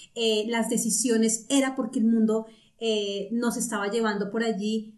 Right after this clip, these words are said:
mas no había una conciencia como de, de la responsabilidad o de, o de el asumirnos dentro de. En este momento, entonces, que estamos todos,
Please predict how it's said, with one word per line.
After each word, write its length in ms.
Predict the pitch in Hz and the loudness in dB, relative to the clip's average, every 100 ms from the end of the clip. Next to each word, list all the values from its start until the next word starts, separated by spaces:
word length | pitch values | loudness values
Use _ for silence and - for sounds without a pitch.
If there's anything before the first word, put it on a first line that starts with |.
| - | -4
mas 460 | 226 247 233 226 | 0 2 2 2
no 560 | 247 240 247 240 269 - | 2 2 2 0 -4 -2
había 300 | 247 247 254 | -2 0 0
una 240 | 247 262 262 | 2 0 0
conciencia 880 | 269 214 196 - 233 226 220 269 269 | -2 -2 0 0 2 2 0 -2 -4
como 180 | 269 254 | -2 0
de, 280 | 226 208 208 | 2 0 -4
de 220 | 208 240 | -4 0
la 120 | 240 | 0
responsabilidad 1200 | 220 220 220 - 208 190 190 196 202 202 202 226 | 0 0 0 -2 -6 -4 -4 -6 -4 -2 -2 -2
o 40 | 254 | -2
de, 160 | 226 233 | -2 -2
o 100 | 220 | 0
de 200 | 208 214 | 0 0
el 140 | 226 | 0
asumirnos 840 | 214 - 226 214 277 269 233 233 220 | 0 0 2 6 8 6 2 -2 -2
dentro 400 | 208 185 180 170 | -2 -2 -4 -10
de. 180 | - - _ - - - - _ _ - | -14 -20 _ -20 -20 -20 -20 _ _ 4
En 140 | 294 | 6
este 200 | 339 392 | 6 4
momento, 440 | 381 330 233 214 | 4 6 6 4
entonces, 480 | 233 233 240 269 - - | 0 0 2 0 0 0
que 80 | |
estamos 540 | 262 - 240 220 262 - | 0 2 2 2 0 0
todos, 580 | 277 269 277 320 - | 2 4 2 0 -4